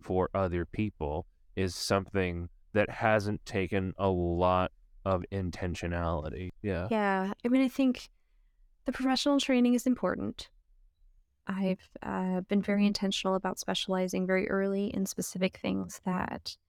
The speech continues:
Speaker 2: mean a lot to me, people that I wanna hold space for, particularly childhood trauma and chronic
Speaker 1: Yeah.
Speaker 2: trauma, people that have been through abuse, neglect,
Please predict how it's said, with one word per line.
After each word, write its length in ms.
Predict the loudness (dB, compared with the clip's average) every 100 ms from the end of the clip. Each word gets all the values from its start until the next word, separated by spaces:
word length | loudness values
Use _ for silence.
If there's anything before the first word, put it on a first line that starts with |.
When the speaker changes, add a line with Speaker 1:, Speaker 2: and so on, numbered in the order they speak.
| _ _ _ _ _
Speaker 2:
mean 160 | 0 2
a 60 |
lot 180 | 0 -2
to 120 | 0
me, 280 | 2 2 0 -4
people 240 | -6 -4 0
that 80 | 0
I 60 |
wanna 160 | 0 -2
hold 220 | -2 -6
space 300 | -2 -2 -2
for, 540 | -4 -2 0 2 0 -4 _ _ _ _ _
particularly 760 | -8 -2 -2 0 0 2 0 -2
childhood 440 | -4 -4 -4 -6
trauma 460 | -4 -2 2 2 0 _ _ _ _ _ _ _ _ _ _ _ _ _ -2
and 400 | 0 2 0 -2
chronic 480 | -2 0 4 4 4
Speaker 1:
Yeah. 60 |
Speaker 2:
trauma, 460 | 4 2 2 2 0 -8 _ _ _ _ _
people 260 | -4 -2
that 120 | 0
have 120 | 0 0
been 140 | -2
through 240 | -2 -2 -2
abuse, 460 | 0 -2 -2 -2
neglect, 640 | -4 -2 -2 -2 -6 -12